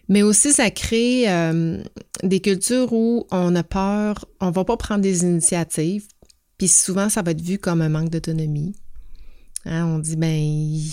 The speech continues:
il est pas autonome, moi, mais c'est parce que s-, il a déjà fait des erreurs, puis il s'est fait taper sa tête. » Fait qu'évidemment, il prend plus d'initiative.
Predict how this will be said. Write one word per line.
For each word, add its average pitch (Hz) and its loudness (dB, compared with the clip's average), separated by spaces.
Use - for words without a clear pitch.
il 175 -2
est 160 0
pas 180 0
autonome, 175 0
moi, 170 2
mais 170 2
c'est - -4
parce - -6
que 156 -2
s-, - -2
il 180 2
a 170 2
déjà 170 2
fait 196 -2
des 180 0
erreurs, 165 -2
puis 160 0
il 156 -4
s'est 170 -6
fait 170 -6
taper 165 -4
sa 170 -4
tête. » 170 -6
Fait 175 -8
qu'évidemment, 170 -2
il 202 2
prend - -2
plus 180 -6
d'initiative. 175 0